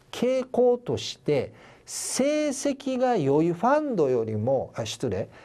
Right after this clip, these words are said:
成績が良い投資対象よりも成績が悪い投資対象をたくさん買うことになっていく。そういう意味でバリュー戦略と書かせていただきました。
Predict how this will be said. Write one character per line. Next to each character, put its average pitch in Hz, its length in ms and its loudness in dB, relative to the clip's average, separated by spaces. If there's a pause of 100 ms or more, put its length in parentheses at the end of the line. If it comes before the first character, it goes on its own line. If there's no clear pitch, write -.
(120)
成 302 500 0
績 269 440 -4
が 247 320 2
良 165 320 10
い 269 140 2
投 180 280 4
資 - 160 -12
対 185 280 2
象 117 300 2
よ 104 140 0
り 120 140 -2
も 107 180 -2
成 302 360 0
績 262 400 -2
が 233 180 6
悪 247 460 8
い 180 120 4
投 147 280 2
資 - 160 -6
対 175 260 4
象 117 340 2
を 143 80 2
た 147 200 -2
く - 120 -10
さ 247 200 0
ん 139 100 -6
買 147 200 2
う 127 60 0
こ 131 140 0
と 104 120 -6
に 82 120 -8
な 82 120 -8
っ 85 40 -10
て - 180 -12
い 76 60 -10
く。 - 140 -20 (920)
そ 277 220 2
う 285 60 2
い 262 100 -2
う 254 100 -2
意 - 20 -2
味 151 120 -2
で 120 140 0
バ 127 240 2
リ 127 80 -2
ュ 120 100 0
ー - 20 -2
戦 110 340 -4
略 - 280 -10
と - 180 -18 (460)
書 104 80 -2
か 101 140 -6
せ 95 140 -8
て 92 120 -8
い 92 60 -8
た - 120 -8
だ - 80 -8
き - 100 -18
ま 82 140 -16
し - 120 -14
た。 - 100 -20